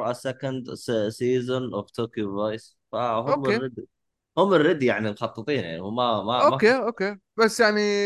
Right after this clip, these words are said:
Speaker 2: في مساحة إنه يكون أسطوري ممكن في الموسم الثاني، للأمانة. إنه شيء قدم موسم أول جميل. آه، بس هذا هو. يا-، أي أسئلة، أي شيء عنه يا شباب؟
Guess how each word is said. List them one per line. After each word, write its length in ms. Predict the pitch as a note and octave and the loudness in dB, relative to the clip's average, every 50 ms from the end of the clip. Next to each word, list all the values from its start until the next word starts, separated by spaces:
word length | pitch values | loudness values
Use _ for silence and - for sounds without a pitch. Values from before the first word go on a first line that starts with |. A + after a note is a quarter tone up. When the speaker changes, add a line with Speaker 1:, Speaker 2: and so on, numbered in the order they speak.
| G3+ G3+ G3 F#3+ | 0 0 0 -2
Speaker 2:
في 160 | - B3 B3+ | -2 -4 -2
مساحة 640 | A#3 A3 F#3+ A3 A3 G#3+ F#3+ D#3+ D#3 D3+ D3+ D3 D3 | -2 0 2 4 4 4 2 0 -2 -6 -4 -4 -6
إنه 380 | C#3+ C#3+ C#3+ D3 C#3+ C#3 C#3 | -8 -6 -6 -6 -4 -4 -4
يكون 260 | C#3+ C#3+ - F3 D#3+ D#3 | -6 -6 -6 -6 -6 -6
أسطوري 400 | D3 - - F#3 F#3+ E3+ C#3 C3+ | -6 -6 -2 0 0 0 0 -2
ممكن 220 | C3 B2 - B2+ | -4 -6 -12 -12
في 80 | B2 C3 | -10 -8
الموسم 320 | C3+ C#3+ C#3 B2 C#3 C3+ | -8 -8 -8 -8 -10 -12
الثاني، 460 | B2+ - - D3+ C#3+ B2+ A#2 A2+ A2 | -12 -10 -8 -6 -4 -4 -4 -6 -8
للأمانة. 520 | G#2 G2+ A#2 B2 A#2+ A#2 A2 G#2+ A2 A2 G#2+ _ _ _ _ _ _ _ _ _ _ _ - | -8 -8 -8 -8 -8 -8 -8 -8 -10 -12 -14 _ _ _ _ _ _ _ _ _ _ _ -12
إنه 100 | C#3 C3+ | -12 -6
شيء 800 | C3 F3 E3+ E3 D#3+ D#3 D3+ C#3+ C3+ B2+ B2 B2 A#2+ A#2 A2+ - G#2 F#2+ F#2+ - - - - _ - | -2 0 0 2 2 0 0 -2 -4 -4 -6 -8 -8 -10 -12 -12 -12 -14 -14 -14 -16 -16 -14 _ -4
قدم 260 | D3+ D3 C#3+ C#3+ C#3+ | -4 -4 -2 -4 -4
موسم 380 | C#3 C#3+ C#3 C#3 C3+ - C#3 C#3 | -2 -2 -2 -4 -4 -6 -6 -4
أول 240 | C#3 C#3 C3+ B2+ A#2+ | -2 -2 -2 -2 -4
جميل. 360 | A#2 B2 B2+ C3+ C3+ B2 A#2 _ _ _ _ _ _ _ _ _ - | -4 -6 -6 -6 -6 -6 -8 _ _ _ _ _ _ _ _ _ -14
آه، 260 | - - E3 E3+ F3 F#3 | -8 -6 -4 -2 0 2
بس 300 | G#3+ B3 A#3 - - A3+ | 2 2 2 2 2 2
هذا 220 | A3 G#3+ G3+ G3 | 4 4 6 6
هو. 240 | F#3 E3+ D3+ C#3+ C#3 | 6 6 6 6 4
يا-، 500 | C3+ C3+ C3 B2+ B2 A#2+ A#2+ A#2 A#2 A2+ _ _ _ _ _ _ _ _ _ - - | 4 4 2 0 0 -2 -6 -8 -12 -16 _ _ _ _ _ _ _ _ _ -8 -4
أي 240 | D3+ D#3 D#3 D3 | -2 -2 0 -2
أسئلة، 320 | D3 C#3+ - D3+ C#3+ D3 C#3+ | -2 -2 -4 -4 -2 0 0
أي 160 | C#3 C#3+ C3+ | 0 -2 -2
شيء 180 | - D#3+ D3+ C#3+ | -2 -2 -2 -2
عنه 200 | C#3+ C#3+ D3 C#3+ | -2 -4 -2 -2
يا 80 | C#3 | -2
شباب؟ 400 | C3 - C#3 C#3+ D#3 F#3 G#3+ - | -2 -2 -2 0 0 0 -2 -4